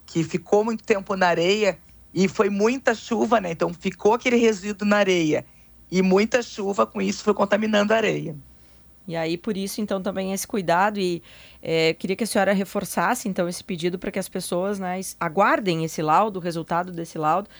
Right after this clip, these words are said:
Speaker 2: e não utilizem esses espaços, né, secretária?
Speaker 1: É, exatamente. Até na época, o pessoal disse, "Ai, mas por que que tu vai pedir laudo?" Eu disse, "Gente, eu não vou liberar um espaço sem saber se não tá, se tem alguma contaminação." E, infelizmente, apareceu essa contaminação. Então, a gente pede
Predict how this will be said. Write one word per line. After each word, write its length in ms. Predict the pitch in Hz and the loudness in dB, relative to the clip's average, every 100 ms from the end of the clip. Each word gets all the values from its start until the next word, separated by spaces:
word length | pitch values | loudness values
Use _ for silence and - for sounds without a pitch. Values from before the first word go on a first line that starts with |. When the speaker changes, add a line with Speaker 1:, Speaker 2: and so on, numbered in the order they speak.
| - - | -20 -8
Speaker 2:
e 80 | 214 | 0
não 120 | 220 | 2
utilizem 540 | 247 247 262 262 226 175 | 2 2 0 0 -2 -4
esses 220 | 165 156 | -8 -10
espaços, 560 | 165 - 170 165 160 151 | -10 -4 -2 -2 -6 -6
né, 340 | 156 170 175 | -6 -6 -8
secretária? 640 | 165 - 165 170 131 123 139 _ _ _ | -8 -8 -6 -4 -4 -4 -12 _ _ _
Speaker 1:
É, 240 | 165 165 156 | 0 2 0
exatamente. 480 | - 170 190 214 202 | -2 0 2 0 0
Até 180 | - 240 | 0 2
na 160 | 262 247 | 2 2
época, 300 | 220 226 208 | 2 0 -2
o 20 | |
pessoal 200 | 202 202 | -2 -2
disse, 140 | - | 0
"Ai, 220 | - - | 0 0
mas 160 | 247 240 | -2 -4
por 120 | - | -4
que 100 | 214 | -4
que 60 | 233 | -2
tu 80 | 233 | 0
vai 120 | 247 | 0
pedir 260 | 254 190 | -2 -2
laudo?" 460 | 226 190 190 196 190 | 2 2 2 0 -4
Eu 60 | 160 | -10
disse, 160 | - | -14
"Gente, 200 | 165 190 | -18 -6
eu 60 | 180 | -4
não 160 | 170 | -2
vou 320 | 170 170 208 240 _ _ _ | -2 2 4 2 _ _ _
liberar 580 | - 202 196 208 180 180 | 2 2 4 2 2 2
um 120 | 240 | 2
espaço 760 | 349 - - 156 175 208 - - - _ _ _ _ | -2 -4 -2 2 0 -2 -10 -14 -14 _ _ _ _
sem 240 | - 247 | -4 -2
saber 480 | 254 262 240 240 285 | 0 0 2 0 0
se 160 | - 247 | -2 -4
não 140 | 254 | -2
tá, 260 | 247 269 - 233 | 0 0 0 -6
se 140 | 220 - | -8 0
tem 100 | 247 | 0
alguma 240 | 330 294 | 2 0
contaminação." 880 | 247 226 196 190 170 - 170 160 165 | 0 0 0 0 0 2 2 2 0
E, 60 | |
infelizmente, 720 | 170 208 190 214 208 196 220 | -4 0 0 -2 -2 -2 0
apareceu 500 | 220 220 202 196 - | 0 2 0 0 2
essa 140 | 202 220 | 0 0
contaminação. 640 | 214 214 214 220 220 - | -4 -2 -2 -2 -2 -2
Então, 160 | 151 156 | -2 -2
a 40 | |
gente 160 | 160 - | -2 -4
pede 480 | - 175 165 151 | 2 2 2 -2